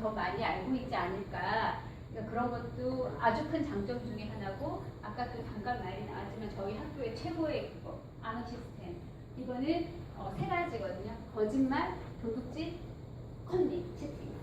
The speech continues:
이거는 뭐 어떤 학교는 쓰려, 뭐 이렇게 그런 게 있다면 저희는 그냥 저희 아들 표현대로 원, 원킬이라고 바로 그 자리에서. 예, 그래서 뭐 남자 학교라서 좀 폭력적이거나 뭐 이런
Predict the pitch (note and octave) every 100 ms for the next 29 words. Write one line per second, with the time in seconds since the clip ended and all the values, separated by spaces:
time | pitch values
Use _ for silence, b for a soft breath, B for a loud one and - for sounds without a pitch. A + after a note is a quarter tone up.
0 | - - - C#4+ C#4+ C#4+ E4 E4+ E4+ -
1 | G#3+ G3+ F3 D#3+ - - - - G#3 -
2 | E4 E4 D#4 C#4+ C#4+ - E4 F4 E4 D#4+
3 | - F#3+ F3+ - F#3 - A#3 A3 G#3+ A3
4 | G3+ A3 A#3 C#4 - A#3+ A3 - - -
5 | A#3 A#3 A3+ C4 D#4 D#4+ C#4 B3+ A#3 B3
6 | - A3 B3 C4 G#3 A3+ B3 - - -
7 | - - - - G#3 D4+ D#4+ C4 B3 A#3+
8 | G#3+ - - - - - - - - A#3
9 | G3+ G#3 A#3 A#3 D4+ D4 - - - G#3
10 | F#3+ - - - - G3+ A#3 D4+ C#4+ C#4+
11 | B3+ A#3 A#3 A3+ A3 A3 G3+ F#3+ - -
12 | E4 D#4 D#4 C4+ A#3+ G#3+ G3+ F#3+ F#3 F3+
13 | F#3 F3+ A3+ G3+ F#3 - - G3 G3 A#3
14 | C4 C4